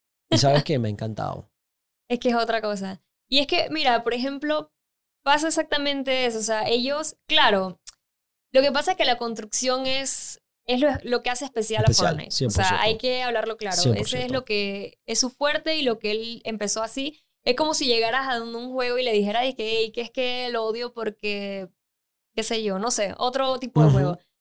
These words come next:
Speaker 2: Pero al final del día es así. Pero eso también hizo que mucha gente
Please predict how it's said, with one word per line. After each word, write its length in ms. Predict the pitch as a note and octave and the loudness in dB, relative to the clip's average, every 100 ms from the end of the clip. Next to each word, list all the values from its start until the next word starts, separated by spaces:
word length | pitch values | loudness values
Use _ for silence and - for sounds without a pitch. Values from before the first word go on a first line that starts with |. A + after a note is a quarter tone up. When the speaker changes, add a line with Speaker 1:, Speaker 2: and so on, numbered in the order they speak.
| _ | _
Speaker 2:
Pero 160 | - C4 | 0 2
al 60 | B3+ | 2
final 200 | B3 B3 | 0 0
del 140 | C4+ | 0
día 260 | C4 B3+ B3 | 0 0 0
es 320 | - A#3 F#3+ | -2 -6 -4
así. 360 | F#3 G3+ G3 - _ _ _ | -6 -6 -10 -16 _ _ _
Pero 440 | C4 B3+ B3+ B3 - | 4 6 8 6 2
eso 180 | - C#4 | -2 -2
también 480 | C#4 C4 C4 C4+ C4 _ _ _ _ _ - | 0 0 0 -4 -8 _ _ _ _ _ -2
hizo 360 | C#4 C4+ D#4 | 0 2 2
que 120 | D4 | 2
mucha 340 | A#3+ B3+ C4+ C4+ | 0 0 -2 -2
gente 500 | C4 B3 A3 A3+ | -4 -4 -4 -4